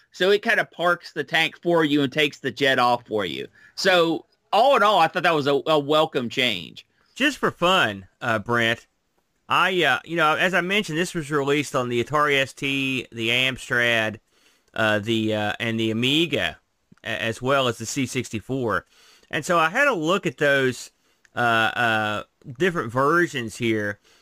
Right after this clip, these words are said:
Speaker 2: and I will say, of course, y-, a-, as you can imagine, the, uh, you're gonna get better colors. You're gonna get, of course, the Amiga being a sixteen-bit machine, you're gonna get, everything should be better,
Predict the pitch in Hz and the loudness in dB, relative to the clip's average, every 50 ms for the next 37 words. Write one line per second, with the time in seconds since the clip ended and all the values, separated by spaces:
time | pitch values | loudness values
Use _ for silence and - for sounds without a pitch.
0 | _ _ _ _ 135 135 139 139 139 143 139 - _ _ - 147 156 175 202 247 | _ _ _ _ 0 2 2 2 2 0 -2 -8 _ _ -2 -2 0 0 2 0
1 | 285 302 226 - - 208 208 202 180 127 101 95 98 98 - - 208 196 175 - | 0 0 -2 -6 -2 0 2 2 2 0 -2 -4 -8 -10 -10 -6 -2 -2 -2 -2
2 | - 139 80 - - - 113 147 190 196 160 147 135 139 202 240 247 190 202 226 | -4 -12 -12 -8 -6 -4 -2 -2 -2 -2 -4 -6 -4 -2 0 0 0 -2 -4 -8
3 | - 190 165 151 139 147 151 160 170 170 170 147 131 143 123 113 110 101 69 110 | -4 -4 -4 -2 0 0 2 2 2 2 0 0 -2 -4 -4 -4 -6 -10 -12 -10
4 | 117 127 127 120 117 117 113 110 107 98 - - 135 151 160 135 196 202 190 165 | -8 -6 -6 -4 -4 -2 -2 -2 -4 -4 -6 -6 -6 -6 -4 -2 -2 -2 -2 0
5 | 147 165 160 - - 117 139 147 147 143 127 - - - 143 139 139 135 135 135 | 0 0 0 0 -2 -2 0 0 2 0 0 -2 -2 0 2 2 2 2 2 2
6 | 135 127 123 123 - - - _ _ _ _ _ _ _ _ - 151 151 196 190 | 2 2 2 0 -2 -6 -16 _ _ _ _ _ _ _ _ -8 -4 -2 0 0
7 | 180 143 160 151 - 143 - 185 165 135 - 147 143 131 131 143 160 175 165 143 | 2 2 0 0 0 -2 -2 -2 -2 -2 -2 -4 -4 -2 0 2 2 2 2 2
8 | 123 117 117 113 - - 127 147 147 135 127 120 117 - - 170 160 - - - | 2 0 -2 -2 -6 -8 -4 -2 -2 0 0 -2 -4 -2 -4 -4 -4 -6 -6 -6
9 | 147 139 127 120 120 - - 131 120 143 135 - - - 123 120 - - 131 123 | -4 -4 -2 -4 -4 -8 -8 -4 -2 -2 -2 -2 -4 -10 -14 -14 -8 -6 -4 -2
10 | 117 117 123 131 135 120 117 110 123 113 - - 131 135 135 135 - 120 110 - | -2 -2 -2 -4 -4 -6 -4 -2 -2 -4 -4 -2 -2 0 0 0 -4 -6 -6 -6
11 | - 110 104 104 92 101 110 104 101 98 92 90 90 92 | -8 -8 -8 -8 -4 -2 -2 -2 -2 -2 -4 -6 -6 -8